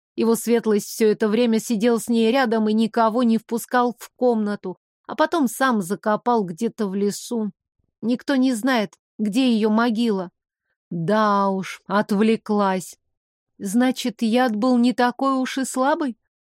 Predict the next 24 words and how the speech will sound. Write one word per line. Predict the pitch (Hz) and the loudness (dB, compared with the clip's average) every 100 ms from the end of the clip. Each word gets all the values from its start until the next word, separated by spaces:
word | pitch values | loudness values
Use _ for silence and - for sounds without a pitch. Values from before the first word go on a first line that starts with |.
| _ - | _ -4
После | 262 - 240 | -4 0 0
долгого | 196 285 254 208 208 | 2 2 2 0 0
мрачного | 202 240 247 - 220 220 | 2 2 0 -2 -2 0
молчания | 214 208 - 269 262 233 | 0 0 -2 -2 0 0
спросила | 226 233 233 - 233 233 | -2 -2 -2 -2 0 0
я, | 233 285 | 2 0
стараясь | 247 - 214 226 220 - | -2 -2 0 2 0 -2
не | 208 | -2
думать | 196 226 208 - | 0 0 0 0
о | 196 | -4
том, | - 247 233 _ _ | 0 0 0 _ _
что | - - | -12 0
на | 226 220 | 2 2
кровати, | - 208 196 254 254 | 2 0 2 0 0
где | 185 175 | -2 -2
сейчас | 196 202 190 214 185 | -2 -4 0 0 -2
сплю, | - 233 269 | -6 -4 -4
кто-то | - - 247 - 247 | -4 -4 -2 0 -4
умер. | - 220 202 196 - _ _ _ _ _ - | -2 -2 0 -2 -6 _ _ _ _ _ -10
Говорили | 254 294 349 415 339 233 | -2 2 4 4 4 4
разное, | 240 285 - 196 175 196 _ _ - | 2 0 -2 -10 -10 -14 _ _ 0
пожала | 226 214 220 214 | 0 4 2 2
плечами | 220 226 - 226 214 | 0 -2 0 2 2
Розина. | 226 247 214 208 175 | 2 0 0 -4 -4